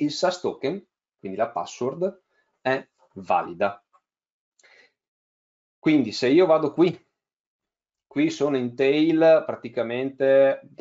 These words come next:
su, su, su, su, credo è Jab, sì. E quindi qui vedete praticamente ogni tanto fai renewal dei, del, delle identità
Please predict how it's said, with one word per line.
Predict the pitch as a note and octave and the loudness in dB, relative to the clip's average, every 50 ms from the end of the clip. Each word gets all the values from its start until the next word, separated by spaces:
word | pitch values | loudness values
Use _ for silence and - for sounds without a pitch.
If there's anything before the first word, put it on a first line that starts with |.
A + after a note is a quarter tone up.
| - - - _ _ | -20 -20 -20 _ _
su, | - - - - - B2+ B2 B2 B2+ B2+ B2+ B2 B2 A#2+ A#2+ A#2+ A#2+ A2+ A2+ | -20 -20 -18 -14 -10 -8 -6 -6 -4 -4 -4 -4 -4 -4 -4 -4 -6 -6 -8
su, | - - A#2+ | -12 -14 -16
su, | A#2 - - A#2+ | -14 -14 -14 -14
su, | A#2 - - A#2 A2+ A#2 B2 A#2+ A#2+ A#2+ A#2+ A#2 A#2 | -14 -12 -10 -8 -8 -6 -6 -4 -4 -4 -6 -6 -8
credo | - G#2+ A2 A2+ A2+ | -8 -8 -6 -6 -6
è | G#2 | -4
Jab, | G2+ G2 F#2 G#2+ B2+ B2+ A2+ A2 C#3+ F3+ F3 - _ _ | -4 -2 -2 -2 -2 -2 -4 -4 -4 -4 -8 -14 _ _
sì. | - - A2+ D#3+ G3+ G3+ _ _ _ - - - _ _ _ _ _ _ _ _ _ _ _ _ _ _ | -12 -10 -10 -8 -10 -12 _ _ _ -18 -18 -18 _ _ _ _ _ _ _ _ _ _ _ _ _ _
E | - D3+ D3 C#3+ C#3+ C#3 C3+ C3 C3 B2+ B2+ B2+ B2 B2 B2 A#2+ A#2+ A#2+ A#2+ A#2+ A#2+ A#2+ A#2+ - | -2 -2 2 2 4 4 4 4 2 2 2 2 2 2 2 2 2 2 2 2 0 0 -2 -2
quindi | C#3 C3 A#2+ A2+ G#2+ G#2 - _ _ _ _ _ _ | -4 -2 -2 -4 -6 -8 -12 _ _ _ _ _ _
qui | _ - D3+ E3+ F#3 F#3 B2 B2 | _ 0 2 2 2 0 -2 -2
vedete | B2+ C3+ B2 C3+ C#3 D3+ D3 | -2 0 0 0 0 -2 -2
praticamente | - A#2+ - B2+ B2 C3+ B2+ A#2+ B2+ C3+ C3+ B2+ | -4 -6 -8 -6 -4 -4 -2 -2 -2 -2 -2 -2
ogni | A#2+ B2 A#2+ | -2 -2 -2
tanto | B2+ C3 B2+ - - | -4 -4 -4 -6 -4
fai | - B2 A#2+ A2+ A2+ | 0 0 0 2 0
renewal | A2+ A2+ A#2 A#2+ B2 B2+ C#3 C#3+ C#3+ C#3+ C#3+ C3+ D3 D3+ D3+ - - | -2 -2 -2 -2 0 2 2 2 2 2 4 4 2 2 0 -4 -10
dei, | - C3+ A#2+ A2+ A#2 A2+ A2+ A2 G#2+ G#2+ G#2+ G#2 G#2 G2+ G2+ G2 G2 G#2 | -18 -18 -10 -8 -8 -6 -6 -6 -8 -10 -10 -10 -10 -12 -12 -14 -14 -12
del, | A2 A2 G#2 G#2 G#2 G2+ G2 G2 G2 | -10 -10 -8 -8 -8 -8 -8 -10 -10
delle | A2 A2+ A2+ | -8 -8 -8
identità | A2+ A2+ A#2 A#2+ A#2+ - A#2+ - - - C3 D3 - | -8 -6 -8 -8 -10 -10 -8 -2 -2 0 0 -2 -4